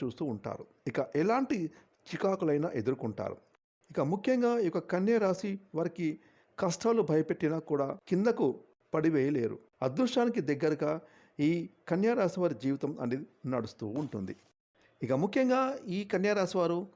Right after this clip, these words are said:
క్రమశిక్షణకు, ఆరోగ్యానికి, అలాగే సమయ పాలనకు ఎంతో ప్రాధాన్యతను ఇస్తారు. అదేవిధంగా ఎప్పుడు కూడా బంధాలను, అనుబంధాలను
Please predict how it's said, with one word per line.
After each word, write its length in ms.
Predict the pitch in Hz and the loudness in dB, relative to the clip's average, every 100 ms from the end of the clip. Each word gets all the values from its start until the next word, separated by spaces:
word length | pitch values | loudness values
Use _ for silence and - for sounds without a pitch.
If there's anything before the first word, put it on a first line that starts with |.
| _ _ _ - | _ _ _ -2
క్రమశిక్షణకు, 880 | 156 214 247 220 220 196 180 196 262 - | 0 2 0 2 0 2 0 0 -4 -10
ఆరోగ్యానికి, 680 | 127 156 139 151 151 160 160 | -2 -2 0 0 0 -2 -4
అలాగే 300 | - 131 143 | -2 -2 -2
సమయ 340 | 143 143 147 156 | -4 -2 0 0
పాలనకు 500 | 160 180 196 185 185 | 0 -2 -2 -4 -4
ఎంతో 280 | 120 147 147 - _ - | -2 -2 -4 -10 _ -2
ప్రాధాన్యతను 540 | 127 135 151 180 165 | 0 0 0 -2 -2
ఇస్తారు. 360 | 123 - 98 - _ - | -4 -6 -10 -10 _ -4
అదేవిధంగా 600 | 127 131 123 143 123 117 - _ - | -2 0 0 -2 -4 -6 -16 _ -2
ఎప్పుడు 340 | 190 196 285 | 0 2 0
కూడా 400 | - 190 165 170 - _ - | 0 0 0 0 -6 _ -4
బంధాలను, 540 | 151 202 214 220 208 | -2 2 2 2 2
అనుబంధాలను 720 | - 127 156 165 160 156 156 | 0 0 2 0 0 0 -2